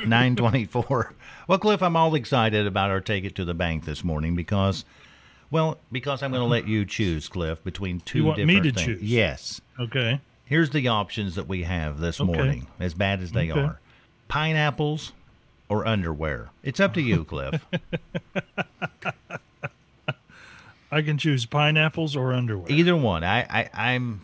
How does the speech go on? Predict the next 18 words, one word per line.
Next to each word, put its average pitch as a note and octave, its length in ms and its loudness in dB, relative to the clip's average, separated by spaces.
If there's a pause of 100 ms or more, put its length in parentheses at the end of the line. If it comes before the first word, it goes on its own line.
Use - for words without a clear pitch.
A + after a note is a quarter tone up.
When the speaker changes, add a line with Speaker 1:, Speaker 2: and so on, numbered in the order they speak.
(440)
Speaker 1:
I'm, A#2 340 -4
I'm B2 140 -2
fine B2+ 260 0
with A#2 160 -4
both. D2+ 360 -4 (1160)
Speaker 2:
Uh, C3 400 0 (580)
<laughs> - 580 -20
well, D#3 160 2
you E3 140 4
know, D#3+ 120 2
I'm D3+ 80 2
gonna D3+ 180 2
go C3+ 160 2
with B2+ 140 0
underwear. F2+ 440 -4 (640)
Speaker 1:
Underwear F3+ 580 0
it F3+ 100 -2
is. D3+ 480 -2